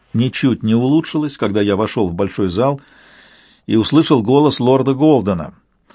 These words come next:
«А, вот и ты, Том Баджерлок. Прошу меня простить, дамы, но мне пора. Прощайте и удачи вам в мое отсутствие». И он с поклоном расстался с благородными леди.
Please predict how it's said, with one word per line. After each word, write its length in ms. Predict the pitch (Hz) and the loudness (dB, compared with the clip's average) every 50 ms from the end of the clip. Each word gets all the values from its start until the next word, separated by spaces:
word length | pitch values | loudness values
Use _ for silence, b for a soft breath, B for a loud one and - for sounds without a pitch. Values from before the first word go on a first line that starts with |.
| b b b b b b b b b b b _ _ _ _ | b b b b b b b b b b b _ _ _ _
«А, 340 | - 139 165 180 175 156 135 | 0 4 4 6 6 6 6
вот 220 | 127 160 175 - | 6 4 4 4
и 60 | 170 165 | 2 2
ты, 280 | - 208 202 151 107 - _ | 4 4 2 2 2 -2 _
Том 280 | - 127 120 117 113 104 | 0 0 2 2 2 2
Баджерлок. 680 | 117 113 107 92 85 110 107 104 107 104 98 - - _ _ _ _ _ _ _ _ _ _ _ | 4 2 2 2 2 0 0 2 2 0 0 0 -4 _ _ _ _ _ _ _ _ _ _ _
Прошу 300 | - 104 101 - - 113 | -6 -6 -6 -2 -2 -2
меня 180 | 95 92 87 82 | -2 -2 -2 -4
простить, 460 | 87 90 92 - - 156 165 160 139 | -4 -6 -6 -4 -2 -2 -2 -2 0
дамы, 280 | 127 131 - 95 95 95 | 0 0 0 0 0 -2
но 140 | 95 95 | -2 -2
мне 160 | 98 127 170 175 | -2 -2 -4 -4
пора. 320 | - 123 107 107 101 - _ _ _ _ _ _ _ _ _ _ _ _ _ _ _ _ _ _ _ _ _ _ | -2 -2 0 0 -2 -2 _ _ _ _ _ _ _ _ _ _ _ _ _ _ _ _ _ _ _ _ _ _
Прощайте 840 | - 110 139 147 - - - - 208 226 220 185 - - 190 185 185 _ _ _ _ _ _ _ _ _ _ - | -2 0 0 2 0 -2 0 2 2 2 2 0 0 -2 -2 -2 -2 _ _ _ _ _ _ _ _ _ _ 0
и 100 | 220 240 | 2 4
удачи 500 | 214 190 139 113 135 123 113 - - 120 | 4 2 4 4 2 2 2 0 -4 -2
вам 240 | 107 110 104 113 _ - | -2 -2 -2 -4 _ -10
в 100 | 104 95 | -4 0
мое 240 | 117 113 110 104 | 2 2 4 2
отсутствие». 540 | 104 104 - 110 98 - - - 95 92 - - - | 2 0 -2 -8 -8 -8 -6 -6 -6 -6 -6 -6 -4
И 60 | 110 | 0
он 140 | 113 123 120 | 0 0 0
с 60 | - | -2
поклоном 500 | - 113 90 - 131 139 160 151 139 113 | -4 -4 -4 0 0 0 2 2 0 -2
расстался 600 | 101 98 - - - 113 104 98 - - 104 92 | -2 -2 -4 -4 -6 -4 -4 -4 -4 -6 -10 -10
с 40 | 85 | -6
благородными 580 | 95 101 101 101 104 104 101 87 92 98 98 | -4 -4 -2 0 0 0 0 -2 -2 -2 -2
леди. 420 | 95 101 127 156 156 135 139 135 | 0 0 0 0 0 0 -2 -4